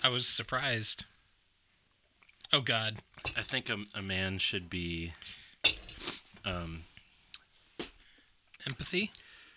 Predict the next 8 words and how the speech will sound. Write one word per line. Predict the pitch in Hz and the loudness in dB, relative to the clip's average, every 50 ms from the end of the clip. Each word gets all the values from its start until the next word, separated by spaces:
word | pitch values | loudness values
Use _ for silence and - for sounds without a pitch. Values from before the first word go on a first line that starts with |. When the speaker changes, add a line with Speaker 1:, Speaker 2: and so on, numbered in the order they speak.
| _ - | _ -2
Speaker 2:
Yeah, | - 202 147 - - - - | 2 2 2 2 0 -4 -4
but | - 98 - - | -4 -2 -2 0
so | - 123 117 | 2 2 2
should | - - 113 | 2 2 2
all | 107 110 101 - | 2 2 0 -2
people. | - - 87 - - 87 78 73 80 - - - - - - | -6 -8 -8 -8 -8 -10 -10 -10 -12 -14 -18 -20 -14 -6 -2
So, | 170 | 0
Speaker 1:
Yeah. | 208 233 175 | 2 2 2